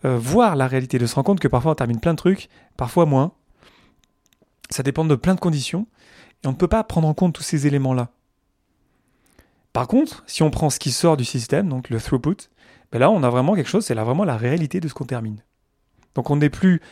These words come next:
dans la vélocité, la somme des éléments terminés, totalement terminés, suivant la définition de terminé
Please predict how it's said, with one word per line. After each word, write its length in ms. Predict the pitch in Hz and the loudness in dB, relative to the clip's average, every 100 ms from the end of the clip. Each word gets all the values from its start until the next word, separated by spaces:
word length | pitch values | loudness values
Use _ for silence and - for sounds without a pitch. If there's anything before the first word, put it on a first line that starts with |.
| - - _ | -20 -20 _
dans 80 | 127 | -2
la 120 | 127 | 0
vélocité, 640 | 127 143 135 151 - 151 147 _ _ - | 2 2 0 -2 2 2 2 _ _ -4
la 120 | 127 | -2
somme 380 | 123 - 156 135 - _ - | 0 2 2 2 -6 _ -8
des 180 | 127 131 | 0 2
éléments 420 | 131 139 139 - _ _ _ | 2 0 -2 -6 _ _ _
terminés, 500 | 151 139 139 139 131 | 0 2 0 0 -2
totalement 400 | 170 175 175 165 | -2 0 2 0
terminés, 380 | 156 151 151 147 | 0 0 0 0
suivant 320 | - 139 139 | -2 -4 -2
la 80 | 135 | -2
définition 420 | 131 143 131 139 | -4 -6 -4 -4
de 60 | 127 | -2
terminé 420 | 131 131 131 | -2 -2 -4